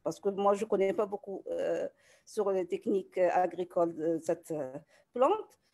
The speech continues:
Donc, et le lieu d'expérience, on a fait cette expérience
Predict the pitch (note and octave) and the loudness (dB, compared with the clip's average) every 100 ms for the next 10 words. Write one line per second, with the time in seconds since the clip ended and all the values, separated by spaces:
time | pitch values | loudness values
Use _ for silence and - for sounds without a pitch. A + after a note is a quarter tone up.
0 | _ A#3 D#4+ F4 - D4 C#4+ D4 D4+ D#4+ | _ 4 4 4 2 -2 0 0 0 2
1 | C4+ - - B3 A#3+ E4 - C4 D4 D#4 | 0 0 2 4 4 2 2 0 0 0
2 | D#4+ C#4+ C4 B3 - A3 G#3 A#3 F4 - | 0 0 2 -2 -2 -2 0 0 -2 -6